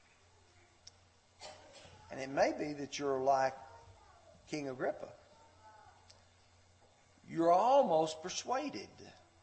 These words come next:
Almost persuaded. Paul had been where they were. He was not questioning their sincerity. There's a lot of people who are in the wrong place.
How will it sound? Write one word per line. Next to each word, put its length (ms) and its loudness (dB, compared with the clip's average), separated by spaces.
Almost 640 2
persuaded. 580 -8
Paul 260 6
had 160 -2
been 220 -2
where 120 -2
they 200 0
were. 340 -2
He 160 -8
was 180 -8
not 340 -2
questioning 580 -8
their 160 -8
sincerity. 840 -12
There's 160 2
a 60 2
lot 240 8
of 100 6
people 540 -2
who 400 0
are 240 8
in 160 4
the 80 0
wrong 400 6
place. 800 -2